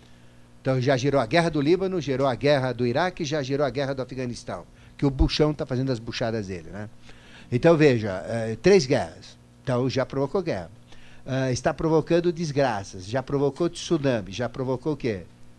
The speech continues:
O que aconteceu depois da torre, né? Que é recente. Quando que aconteceu? Dia onze de setembro de dois mil e um. Nós estamos em dois mil e seis. Cinco anos só. Veja o que aconteceu de desastres,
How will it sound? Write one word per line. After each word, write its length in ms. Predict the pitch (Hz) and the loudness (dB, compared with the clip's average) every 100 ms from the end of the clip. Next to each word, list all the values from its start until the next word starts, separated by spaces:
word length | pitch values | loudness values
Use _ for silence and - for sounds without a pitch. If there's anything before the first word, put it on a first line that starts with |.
| - - - - | -20 -20 -20 -16
O 60 | - | -6
que 100 | 185 | -4
aconteceu 380 | 254 247 - 202 | -2 -2 0 0
depois 260 | 135 135 | 2 -2
da 120 | 120 107 | -2 -4
torre, 340 | 131 107 90 | -4 -4 -6
né? 240 | 101 156 151 - - - | -6 -8 -8 -16 -20 -20
Que 80 | - | -4
é 60 | 147 | 0
recente. 560 | 220 - 208 156 - - - - - - | 0 2 2 2 -4 -18 -20 -20 -20 0
Quando 240 | 190 196 | 2 2
que 80 | 196 | 0
aconteceu? 680 | 160 165 147 139 - 131 | 0 0 0 -2 0 0
Dia 360 | 117 123 160 160 - | 0 0 2 0 2
onze 360 | 170 202 175 | 4 4 4
de 100 | 147 | -4
setembro 460 | - 131 - 170 160 | -2 -2 0 -2 -2
de 160 | 135 156 | 0 2
dois 240 | 151 139 | 4 2
mil 120 | 143 202 | 2 2
e 140 | 175 | 6
um. 180 | 175 113 | 6 4
Nós 180 | 101 107 | -2 -4
estamos 160 | 135 | -2
em 20 | |
dois 160 | 135 131 | -2 -2
mil 100 | 185 | -4
e 20 | |
seis. 540 | 196 185 151 98 - - - - - - | -2 0 0 -2 -10 -20 -20 -20 -20 -20
Cinco 680 | - - - 247 302 - | -16 -12 -4 -2 0 6
anos 260 | 240 190 156 | 6 6 2
só. 220 | 123 90 - - - | -4 -6 -8 -18 0
Veja 280 | 123 226 214 | 6 8 6
o 20 | |
que 100 | - | 0
aconteceu 560 | 160 165 143 131 - 139 | 0 0 0 -2 0 0
de 140 | 135 | -2
desastres, 880 | 120 117 139 143 131 113 101 92 - | -4 -4 -2 -2 -4 -10 -12 -14 -18